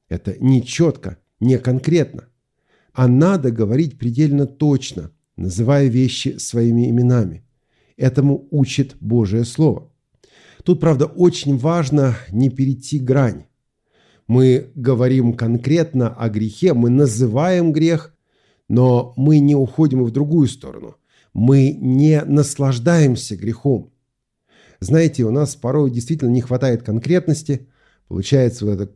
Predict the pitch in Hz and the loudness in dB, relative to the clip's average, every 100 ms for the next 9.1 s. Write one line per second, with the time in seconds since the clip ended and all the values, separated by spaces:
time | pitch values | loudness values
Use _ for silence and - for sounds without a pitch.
0 | _ 113 131 156 156 120 - - 151 147 | _ -2 2 2 2 -8 -8 -4 -2 0
1 | 123 120 147 147 131 - 87 104 135 143 | -4 -6 -2 -2 -2 -8 -12 -8 -4 -2
2 | 113 - _ _ _ _ _ - 95 113 | -2 -6 _ _ _ _ _ -12 -4 0
3 | 131 156 190 160 151 139 143 143 117 107 | 2 6 4 4 -2 0 2 2 0 -4
4 | 104 - 175 151 - - 180 180 - 120 | -10 -4 2 2 0 -4 0 0 0 -4
5 | 117 110 123 - 160 147 - 120 110 143 | -2 -2 -6 -2 -2 -2 -6 -10 -4 0
6 | 175 156 147 - _ _ _ - - 113 | 0 0 -2 -4 _ _ _ -14 -6 0
7 | 165 160 131 - 156 143 - - 113 110 | 2 2 0 -2 0 -2 -6 -6 -4 -2
8 | 123 175 185 156 156 139 190 156 - 127 | -2 0 2 2 0 -2 -2 -4 -4 -4
9 | 107 | -4